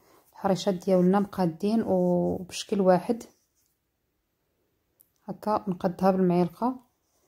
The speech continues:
هنا راني درتهم رقاق، تقدروا ديروهم يعني على حسب المقفله كامله ديال، ديال الشيكولا، ديروهم غلاط شويه، يعني على حسب المقفله. انايا راني رققتهم شويه، وتقدروا ديروا ال-، الحجم اللي بغيتو.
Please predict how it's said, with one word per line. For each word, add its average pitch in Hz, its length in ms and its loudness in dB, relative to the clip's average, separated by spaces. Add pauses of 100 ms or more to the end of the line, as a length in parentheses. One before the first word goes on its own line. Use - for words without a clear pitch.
(300)
هنا 190 160 0
راني 208 120 2
درتهم 185 420 0
رقاق، 185 580 -4
تقدروا 190 440 -4
ديروهم 180 500 2
يعني 175 420 2
على 175 140 -4
حسب - 260 -6
المقفله 185 500 -2
كامله 190 320 0
ديال، 175 240 2 (840)
ديال 254 120 -2
الشيكولا، 226 400 -2
ديروهم 190 500 4
غلاط 180 580 4
شويه، 185 440 2 (720)
يعني 190 120 -2
على 170 80 -2
حسب - 180 -2
المقفله. 185 520 0
انايا 202 420 2
راني 208 200 0
رققتهم - 560 -10
شويه، 185 440 -4 (1300)
وتقدروا 208 500 -4
ديروا 202 300 0
ال-، 196 100 4
الحجم 190 420 2
اللي 190 160 2
بغيتو. 180 440 0